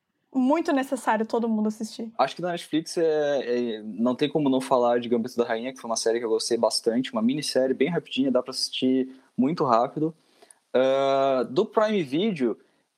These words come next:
Speaker 2: tem os, os serviços lá do, do Paramount que são legais, eu tenho bastante coisa que eu quero assistir, a trilogia do, do, do Enzo Morricone, do Spaghetti Western, eu quero assistir.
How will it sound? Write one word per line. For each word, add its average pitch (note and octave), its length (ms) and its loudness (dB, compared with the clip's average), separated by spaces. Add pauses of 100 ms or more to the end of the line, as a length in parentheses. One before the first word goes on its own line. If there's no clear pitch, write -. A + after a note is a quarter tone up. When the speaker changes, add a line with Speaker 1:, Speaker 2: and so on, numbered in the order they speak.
(120)
Speaker 2:
tem E3+ 360 0
os, D#3+ 680 2
os C#3+ 120 -6
serviços D3+ 440 -4
lá D3+ 200 2
do, D3 260 0
do C3+ 140 -4
Paramount C#3 400 0
que - 180 -6
são C3 140 0
legais, B2 420 4
eu A#2 60 -4
tenho B2+ 360 0
bastante A#2+ 320 -2
coisa B2+ 200 0
que A#2+ 60 -4
eu - 20 -12
quero A#2+ 100 2
assistir, B2+ 560 -2
a G#2 60 0
trilogia A2+ 500 0
do, G#2+ 500 0 (300)
do, A2+ 300 0
do A2+ 200 2
Enzo A#2+ 240 0
Morricone, B2+ 800 2
do G#2 380 -2
Spaghetti G#2+ 420 0
Western, A2+ 300 0
eu G2+ 60 -2
quero - 320 -4
assistir. - 240 -6